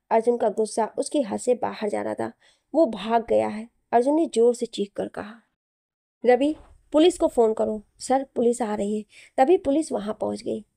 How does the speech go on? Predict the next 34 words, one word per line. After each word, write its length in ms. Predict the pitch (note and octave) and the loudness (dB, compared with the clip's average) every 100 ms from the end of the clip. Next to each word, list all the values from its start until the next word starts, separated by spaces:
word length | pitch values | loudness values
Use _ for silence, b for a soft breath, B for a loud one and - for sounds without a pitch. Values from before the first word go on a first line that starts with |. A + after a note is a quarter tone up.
| - | -2
"इंस्पेक्टर, 540 | A#3+ A#3+ A#3 B3+ C#4 C#4 _ _ - | -2 0 -2 0 -2 -2 _ _ 0
वो 100 | D4+ | 2
इंसान 500 | - C#4+ C#4+ D4 D#4 | 2 0 0 0 0
मुझे 200 | C#4+ D4 | 0 0
जिंदा 340 | A3+ G#3 A3 | 0 -2 -4
चाहिए, 440 | A3+ G#3+ G#3 A3 - _ B3+ | -4 -8 -8 -10 -14 _ 2
अगर 220 | C#4 E4+ | 4 6
वो 100 | F4 | 6
मुझे 260 | D#4 D#4 | 4 4
नहीं 260 | D#4 C4 D4+ | 4 4 4
मिला 260 | C#4+ A3 G3+ - b b - | 2 2 -2 -10 b b 4
तो 100 | C4 | 6
मैं 160 | C#4+ C#4+ | 6 4
पता 240 | - A#3 | -2 -2
नहीं 200 | A3+ A3+ | -2 -4
क्या 220 | - G#3 | -4 -6
करूँगा।" 480 | G#3 G3 G#3 A3 A#3+ _ _ _ | -6 -8 -8 -10 -16 _ _ _
"सर, 320 | - A#3+ B3 - _ - | 0 0 0 -8 _ -4
हम 120 | D#4 | -2
कोशिश 380 | D#4+ F4+ E4+ F#4+ | 0 -2 0 0
कर 160 | D4+ B3+ | 0 -2
रहे 220 | A3+ G#3+ | -4 -6
हैं।" 200 | G#3 A3 _ b b b b b - | -8 -12 _ b b b b b 0
अर्जुन 280 | B3 C4+ E4+ | 2 4 2
ने 100 | D4 | 2
गुस्से 320 | A#3+ B3 C4+ | 0 -2 -2
से 120 | C4 | -2
अपनी 220 | A#3+ A3+ A3 | -2 -2 -4
मुट्ठियों 380 | G#3 - A3+ | -4 -6 -6
को 140 | G#3+ C4 | -4 -4
भींच 340 | A3 G#3 G#3 | -4 -4 -6
लिया। 280 | G#3+ G#3+ A3 - _ _ _ _ | -8 -8 -10 -14 _ _ _ _
"हाँ, 400 | - B3+ A3+ A3 _ - | -4 -2 -2 -6 _ 0
कोशिश, 480 | C#4+ C#4+ D4 C4 | 2 2 -2 -6